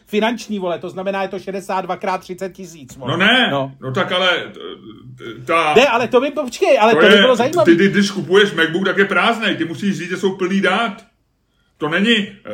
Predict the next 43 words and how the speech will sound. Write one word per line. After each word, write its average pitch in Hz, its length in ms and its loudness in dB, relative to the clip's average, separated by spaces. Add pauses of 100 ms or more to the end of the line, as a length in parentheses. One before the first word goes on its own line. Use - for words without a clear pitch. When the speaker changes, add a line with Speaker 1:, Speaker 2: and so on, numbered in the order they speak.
(360)
Speaker 2:
Eh, 143 60 -6
Speaker 1:
Ježišmarja, 190 640 2
to 202 180 2
na 196 140 2
tom 226 180 2
není... 214 220 0
To 220 140 0
ne-, 214 140 -2
Speaker 2:
No. 165 100 0
Speaker 1:
teď, 208 460 0
teď, 254 180 4 (100)
teď 339 180 0
se 349 120 0
v - 40 -10
tobě 294 220 0
projevil 247 360 2
autista. 190 500 2
Speaker 2:
No 160 60 4
to 214 140 4
ne, 262 480 4
Speaker 1:
Teď 226 160 2
se 254 80 2
v - 20 0
Speaker 2:
to 185 60 2
Speaker 1:
tobě 214 160 4
Speaker 2:
ne, 269 340 2
Speaker 1:
pro- 185 100 -6
Speaker 2:
to 196 60 -2
není 233 160 -4
pravda. 247 380 -2
Ty 190 120 -6
si - 140 -6
řekl, 214 240 0 (220)
kdybys 165 380 -2
to 226 100 0
přirovnal, 208 500 0
já 202 160 0
nevím, 214 260 -2 (240)
k 135 140 -12
počtu 190 380 0
hollywoodských 190 580 0
filmů 196 560 -2 (140)
stažení, 156 680 -2